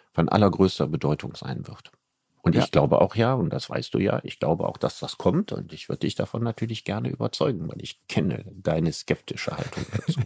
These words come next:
Speaker 2: <laughs> Ja, tatsächlich ja. Also ich, äh, aus, aus diversen Gründen, aber das führen wir beim nächsten Mal aus. Ich finde, bedingungsloses Grundeinkommen, das,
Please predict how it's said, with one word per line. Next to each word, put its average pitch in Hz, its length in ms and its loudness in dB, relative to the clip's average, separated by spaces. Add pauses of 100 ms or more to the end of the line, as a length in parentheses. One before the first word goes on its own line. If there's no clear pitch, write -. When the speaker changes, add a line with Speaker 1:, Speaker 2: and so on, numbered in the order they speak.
Speaker 2:
<laughs> 202 180 6
Ja, 120 300 6 (380)
tatsächlich 117 520 -2
ja. 92 320 0
Also 110 300 4
ich, - 420 -4
äh, - 300 -2
aus, 147 280 4
aus 156 140 6
diversen 139 380 8
Gründen, 104 240 4
aber 110 120 4
das 110 120 4
führen 139 160 6
wir 139 100 8
beim 117 180 4
nächsten 123 280 4
Mal 104 140 0
aus. 101 200 -6
Ich - 120 -10
finde, 127 180 -2
bedingungsloses 135 720 0
Grundeinkommen, 156 540 -4
das, 107 240 -6